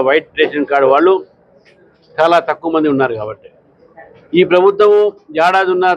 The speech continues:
తర్వాత ఇప్పుడు మేము రేషన్ కార్డు ఇస్తామని చెప్పేసి ముఖ్యమంత్రి గారు లేదా గొప్పగా ఇక్కడ ఏదో పక్క ఊర్లో రేషన్ కార్డు పంచుతా ఉన్నారు. అది రేషన్ కార్డా, రేషన్ పత్రమా, ఎంతమందికి ఇస్తున్నారు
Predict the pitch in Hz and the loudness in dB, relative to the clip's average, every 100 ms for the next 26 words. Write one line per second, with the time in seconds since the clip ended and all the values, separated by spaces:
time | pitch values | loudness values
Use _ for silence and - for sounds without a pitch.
0 | 160 160 190 185 170 - _ 135 _ _ | 0 0 2 0 -2 -4 _ -20 _ _
1 | _ _ _ _ 160 - 202 202 190 160 | _ _ _ _ -18 -2 0 2 2 0
2 | 175 196 180 180 170 156 185 170 160 156 | 0 -2 -2 -2 -2 -6 -4 -2 -2 -2
3 | 160 135 170 170 - 156 147 170 170 151 | -2 -2 -2 -2 -4 -10 -4 -2 -2 0
4 | 160 170 196 - _ _ _ _ _ _ | 0 2 2 -2 _ _ _ _ _ _
5 | _ _ - 170 151 156 151 180 185 175 | _ _ -4 -2 0 -4 -2 0 0 0
6 | 170 170 160 170 135 143 160 156 156 160 | 0 2 2 0 -2 -6 -4 -4 0 -2
7 | 147 - - - _ _ _ 156 156 160 | -2 -8 -16 -20 _ _ _ -2 0 -2
8 | 151 139 131 123 123 104 101 - _ _ | -2 -4 -8 -8 -8 -10 -12 -18 _ _
9 | _ - - - - - - - - 170 | _ -20 -20 -20 -16 -12 -12 -12 -12 -12
10 | - - - - 165 160 180 196 196 165 | -12 -14 -10 -2 0 0 0 0 -2 0
11 | 170 175 190 170 180 180 175 156 156 170 | 2 2 0 0 -2 -4 -4 -6 -4 -2
12 | 165 175 - - - - - - - - | -2 -2 -8 -20 -20 -18 -18 -18 -20 -20
13 | _ - - - 147 165 220 214 220 202 | _ -20 -20 -6 -4 0 2 2 0 -2
14 | 202 202 196 | -2 0 0